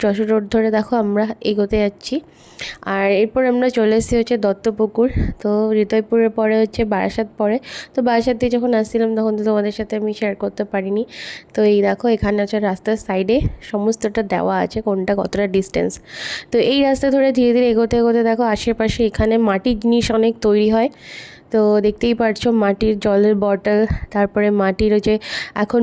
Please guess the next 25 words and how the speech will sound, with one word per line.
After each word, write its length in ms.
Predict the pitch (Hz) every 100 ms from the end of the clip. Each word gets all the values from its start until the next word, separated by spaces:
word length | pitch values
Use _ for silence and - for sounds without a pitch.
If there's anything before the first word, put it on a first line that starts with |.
| 226
নতুন 280 | 214 226 233
থালা 340 | 208 208 226
গ্লাসগুলো 500 | 226 226 214 240 240
উঠেছে 320 | 233 247 247
না, 140 | 247 208
যেগুলোতে 500 | 208 196 208 208 220
এখন 220 | 214 220 214
বিভিন্ন 300 | 208 208 208
অনুষ্ঠানের, 640 | 208 202 208 - 208 208 214
আহ, 840 | 214 - - - - 202 196 196 196
অন্নপ্রাশন 680 | - 208 208 208 214 226 214
বলো 300 | 214 208 208
বা 140 | 202 196
আইবুড়ো 360 | 196 196 214
ভাত 180 | 208 208 190
বলো 220 | 202 208
সবতে 360 | 226 202 -
হচ্ছে 240 | 208 208 220
থালা 320 | - 196 202
সাজিয়ে 380 | - 208 196 214
দেয়, 140 | 214
সেই 200 | 226 214
ধরনের 400 | 208 208 202 214 233 - - -
যে 140 | 226
মাটির 460 | 214 196 196 214